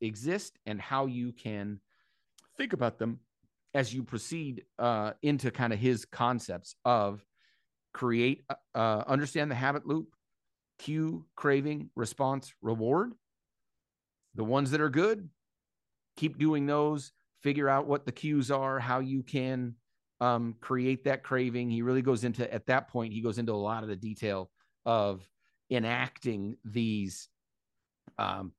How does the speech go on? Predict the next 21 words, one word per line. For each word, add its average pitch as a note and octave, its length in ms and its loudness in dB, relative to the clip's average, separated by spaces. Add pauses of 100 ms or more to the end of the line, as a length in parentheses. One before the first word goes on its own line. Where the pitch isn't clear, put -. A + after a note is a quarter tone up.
really B2 360 2 (160)
atomic G#2+ 600 -4 (100)
habits, A2 380 -2
these G2+ 180 -10
habit B2+ 420 -4
loops, F#2+ 360 -8 (280)
and G2+ 140 -4
how A#2 160 0
different A2 380 -8
ways G2+ 160 -4
you G2+ 120 -10
can F#2+ 140 -8
do A#2 160 -2
it. - 140 -8 (320)
That's B2 180 0
the C3+ 80 0
point A#2+ 300 -2
where A2+ 160 2
I G#2+ 160 2
feel A2+ 240 -4
like, G2 360 -4